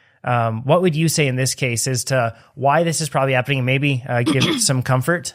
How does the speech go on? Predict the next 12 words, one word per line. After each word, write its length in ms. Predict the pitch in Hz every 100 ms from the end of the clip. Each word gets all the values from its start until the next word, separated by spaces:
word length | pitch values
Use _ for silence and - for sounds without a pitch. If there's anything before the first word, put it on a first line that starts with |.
| -
to 140 | -
Stuart 340 | 156 170 175 180
in 100 | 175
this 160 | 165
case 280 | - 185 -
that, 240 | - 120 - -
uh, 160 | 117
to 100 | 113
not 180 | 123 117
worry 200 | 117 123
about 180 | 139 151
it? 120 | 185